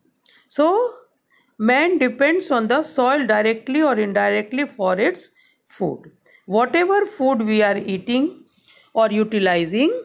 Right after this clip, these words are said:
everything directly or indirectly comes from the soil.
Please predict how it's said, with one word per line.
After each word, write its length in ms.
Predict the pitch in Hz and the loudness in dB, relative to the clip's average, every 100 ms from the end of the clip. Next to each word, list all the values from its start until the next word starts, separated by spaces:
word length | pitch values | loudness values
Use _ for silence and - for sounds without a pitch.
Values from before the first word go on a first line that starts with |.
| - _ _ _ - - | -16 _ _ _ -12 -2
everything 800 | 285 320 381 381 320 320 - - - | 0 2 2 2 2 0 -2 -12 -10
directly 640 | 202 202 226 247 - 277 349 | -2 0 2 0 -2 0 2
or 160 | 269 | 2
indirectly 880 | 214 214 208 208 214 - 285 370 415 - - | 2 0 0 0 -2 -2 0 0 -2 -8 -12
comes 300 | - 233 220 | -2 -2 -2
from 320 | - 202 175 170 | -8 -4 -4 0
the 180 | 226 494 523 - _ | 0 0 -4 -12 _
soil. 460 | - - 175 127 120 | -10 -2 -2 -4 -10